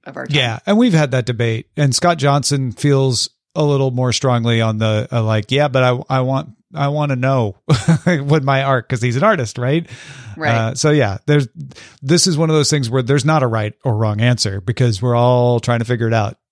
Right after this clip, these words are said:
Speaker 2: Uh, so, so the debate is good 'cause it's gonna help us get to that consensus at some point.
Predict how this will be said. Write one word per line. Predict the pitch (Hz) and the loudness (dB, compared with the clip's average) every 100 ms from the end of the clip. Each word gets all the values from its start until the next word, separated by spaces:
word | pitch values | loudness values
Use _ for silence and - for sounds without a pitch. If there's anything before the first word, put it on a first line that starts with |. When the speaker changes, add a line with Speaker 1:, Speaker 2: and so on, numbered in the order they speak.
| _ | _
Speaker 2:
Uh, | 120 107 107 107 | -2 0 0 -4
so, | - 123 113 104 | -2 -2 -2 -2
so | 104 | -2
the | 107 | -2
debate | 110 104 139 139 - | -2 0 0 -2 -4
is | 143 127 | 0 0
good | - 202 - - - - | 4 4 2 -4 -14 -6
'cause | 117 | -4
it's | 110 - - | -2 -6 -6
gonna | 131 117 | -2 0
help | 120 123 | 0 0
us | 110 - _ _ _ _ - | -4 -4 _ _ _ _ -6
get | 117 - | -6 -4
to | |
that | 107 104 | -6 -6
consensus | - 98 117 117 110 - | -8 -6 -4 -4 -8 -10
at | 120 | -10
some | - 98 | -10 -8
point. | 98 101 | -10 -12